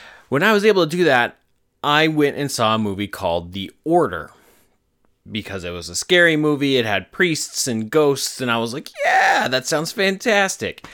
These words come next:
Went and watched that, and one of the scenes that really caught me was that there were these demons that, uh, came after the, this priest, and they were in the guise of children, and, you know, and he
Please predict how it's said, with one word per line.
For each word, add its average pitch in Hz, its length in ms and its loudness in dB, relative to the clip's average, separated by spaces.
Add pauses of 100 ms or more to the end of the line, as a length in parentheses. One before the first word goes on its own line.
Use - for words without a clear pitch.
(1400)
Went 208 180 2
and 196 80 -2
watched 190 240 2
that, 131 380 2
and 151 200 0
one 214 120 4
of 254 80 0
the 269 80 0
scenes 147 300 -2
that 120 100 2
really 139 260 2
caught 392 360 -6
me 113 480 -4 (140)
was 143 300 -2
that 120 340 -2
there 120 500 0 (520)
were 123 500 -2
these 117 260 -6
demons 110 720 -2
that, 110 300 -4
uh, 104 240 -4 (100)
came 156 220 0
after 139 360 -2
the, 113 400 -2
this 117 220 -4
priest, - 560 -6 (220)
and 131 140 -6
they 123 100 0
were 107 100 -2
in 117 140 -4
the 113 80 -6
guise 101 480 -2
of 87 180 -16
children, 107 600 -2 (100)
and, 110 120 -8
you 101 80 -4
know, 98 220 -4
and 98 120 -6
he 107 260 -4